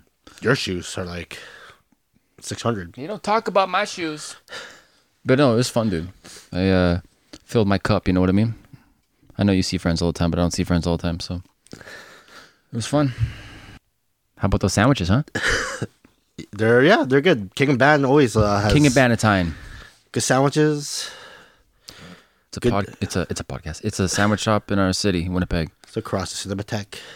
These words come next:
Speaker 1: Go there if you're feeling hungry.
Speaker 2: Super hungry. Yeah. Um, yeah, that was
Speaker 1: We had the
Speaker 2: Saturday.
Speaker 1: same thing.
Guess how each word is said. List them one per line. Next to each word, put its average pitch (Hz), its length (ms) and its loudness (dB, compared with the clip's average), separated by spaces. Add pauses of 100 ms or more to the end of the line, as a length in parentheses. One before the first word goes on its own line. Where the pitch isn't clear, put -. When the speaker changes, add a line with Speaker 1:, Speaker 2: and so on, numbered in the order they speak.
(360)
Speaker 1:
Go 107 160 -2
there - 420 -10 (120)
if - 220 -14
you're 92 80 -8
feeling 87 500 -14 (640)
hungry. 85 300 -8 (200)
Speaker 2:
Super - 440 -4
hungry. 73 500 -6 (420)
Yeah. 92 240 0 (300)
Um, 90 640 0 (880)
yeah, 120 180 -4
that 123 140 -2
was 123 100 -2
Speaker 1:
We 127 60 4
had - 20 2
the 139 60 4
Speaker 2:
Saturday. 143 240 2
Speaker 1:
same 110 160 0
thing. - 60 -18